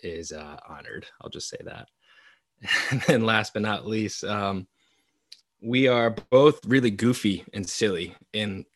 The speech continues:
in our own way. And I mean that, like, for me, it shows up as, like, the really bad dad jokes.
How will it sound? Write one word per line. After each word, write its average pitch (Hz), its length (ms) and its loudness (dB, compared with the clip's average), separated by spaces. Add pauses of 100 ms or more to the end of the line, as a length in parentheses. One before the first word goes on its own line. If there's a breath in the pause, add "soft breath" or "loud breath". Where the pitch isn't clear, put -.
(380)
in 98 680 -2
our 98 180 0
own 98 220 -2
way. 87 360 -4 (360)
And 92 140 -4
I 92 80 -4
mean 107 260 0
that, 98 420 -2 (500 loud breath)
like, 92 140 -4
for 120 180 2
me, 117 280 6
it 107 160 4
shows 107 340 6
up 98 200 2
as, 90 120 -2
like, 87 160 -4
the 90 100 -4
really 90 260 -2
bad 80 340 -2
dad 85 260 -6
jokes. - 520 -4